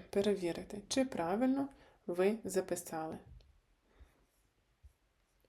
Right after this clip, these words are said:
Перша половина списку — це слова в чоловічому роді,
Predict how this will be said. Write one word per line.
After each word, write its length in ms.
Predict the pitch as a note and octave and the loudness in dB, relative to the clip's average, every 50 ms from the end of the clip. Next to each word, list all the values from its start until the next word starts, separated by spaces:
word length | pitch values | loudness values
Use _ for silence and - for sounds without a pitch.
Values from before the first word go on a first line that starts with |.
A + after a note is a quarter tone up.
| _ _ _ | _ _ _
Перша 420 | - A3 G#3 G3 F#3 - - F3+ | 4 4 4 6 4 2 0 -2
половина 600 | F3+ - F3 F3 F3 F3+ F3 F3 E3+ D#3+ D#3 E3 | 0 2 2 4 4 4 2 2 0 0 0 -2
списку — 600 | E3 - - - E3+ E3 D#3+ D#3+ - - - - - - - _ - - - - - | -4 -8 -4 -2 -2 -2 -2 -4 -8 -8 -10 -10 -10 -12 -18 _ -20 -20 -20 -12 0
це 160 | - F#3 F3+ | 2 2 2
слова 460 | F3+ - F3+ F3 E3+ E3+ D3+ D3+ - - - _ _ _ _ _ _ _ _ - _ _ _ _ _ _ - - _ _ _ - - - | 4 6 6 6 6 4 0 -2 -4 -8 -16 _ _ _ _ _ _ _ _ -20 _ _ _ _ _ _ -20 -20 _ _ _ -20 -12 -2
в 20 | |
чоловічому 600 | - G#3+ G3 F#3+ F3 E3+ E3 - - E3 E3+ F#3+ | 4 6 6 6 6 2 -2 -2 -2 0 0 2
роді, 320 | A3+ C4+ D4 D#4 D4+ C#4+ | 4 4 4 4 2 0